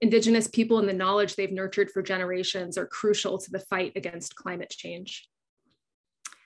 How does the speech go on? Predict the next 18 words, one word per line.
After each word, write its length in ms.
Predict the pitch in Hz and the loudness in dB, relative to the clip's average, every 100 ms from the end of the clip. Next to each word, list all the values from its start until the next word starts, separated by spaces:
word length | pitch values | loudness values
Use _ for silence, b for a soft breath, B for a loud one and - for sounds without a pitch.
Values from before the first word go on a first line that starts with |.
| b | b
So 140 | - 254 | 2 4
it's 140 | 247 | 4
precisely 580 | - 262 - 269 277 311 | 4 2 6 4 4 4
because 560 | 247 - - 233 226 220 | 4 2 0 2 2 2
the 80 | |
message 340 | 190 185 - 202 | -2 -2 -2 -4
of 120 | 208 | -4
Christianity 640 | - 190 - 180 185 190 202 | -2 -2 -2 -2 -2 2 2
has 140 | 190 | 2
been 120 | 185 | -2
twisted 460 | 180 202 190 - 180 | -4 -4 -4 -4 -4
to 140 | 190 | -4
justify 640 | - 185 185 202 190 175 175 | -4 -4 -2 -4 -2 -4 -4
the 100 | - | -6
plundering 480 | - 190 185 185 | -4 -2 0 -2
of 100 | 180 | -2
the 120 | 165 - | -6 -2
earth 360 | 180 214 240 | 2 2 0